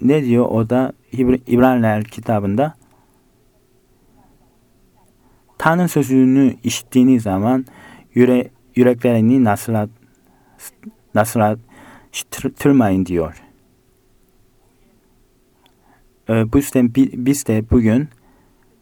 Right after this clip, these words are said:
atalarımızın iman ettiklerine biz de kutsal ruhla yani inanıyoruz ve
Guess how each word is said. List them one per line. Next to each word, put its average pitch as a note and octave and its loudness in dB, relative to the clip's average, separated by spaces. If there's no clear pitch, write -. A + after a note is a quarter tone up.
atalarımızın B2+ 0
iman C3 4
ettiklerine A2+ -2
biz C#3 -2
de A#2 0
kutsal B2+ -2
ruhla G#2+ -4
yani G2+ 0
inanıyoruz C3 0
ve A#2 -2